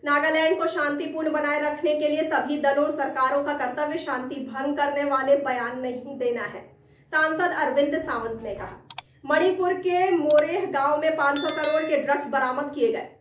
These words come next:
पुजारी फोन पर करता था अश्लील बातें। राज्य के तेईस जिलों से साठ महिलाओं ने की शिकायत, रायबरेली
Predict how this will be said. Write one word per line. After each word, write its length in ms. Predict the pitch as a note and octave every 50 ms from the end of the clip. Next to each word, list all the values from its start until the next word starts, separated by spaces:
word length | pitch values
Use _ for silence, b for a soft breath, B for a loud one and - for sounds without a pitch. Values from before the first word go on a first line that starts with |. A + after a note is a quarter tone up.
| _ _ _ _ -
पुजारी 380 | B3+ C4 C4 C4 B3+ C4 C#4+
फोन 220 | C#4+ C#4+ C#4 C#4 -
पर 160 | C#4+ C#4+ C#4
करता 300 | C#4 C4+ B3+ - C#4 C4+
था 120 | C4+ D4 C#4+
अश्लील 320 | C#4 C#4+ - C#4+ C#4 C#4
बातें। 280 | B3 C4+ C4+ C4+ C#4 D4
राज्य 320 | C#4 C#4 C4 B3+ - - C#4
के 120 | C#4 C#4 C#4
तेईस 440 | C4+ C4 B3 B3+ D4 F#4 - -
जिलों 320 | - C4+ C4 C4 C#4+ D4 D4 D4+
से 200 | D4 D4+ D4+ D#4 D#4 D#4 B B B B B B B _ - -
साठ 380 | D4+ D4 D4+ E4+ F#4+ F4+ E4
महिलाओं 600 | C4 C4 C4+ C#4 C#4+ C#4 - - C#4+ D#4 F4 F4+
ने 120 | F4+ D#4 C#4+
की 180 | D4 D4 D4+ D4
शिकायत, 560 | - - D4+ - D4+ C#4+ D4 D#4+ D#4+ - C#4+
रायबरेली 640 | C#4+ C4+ C4+ C4 G#3+ B3+ C4 C4 C4 C#4 C#4 D4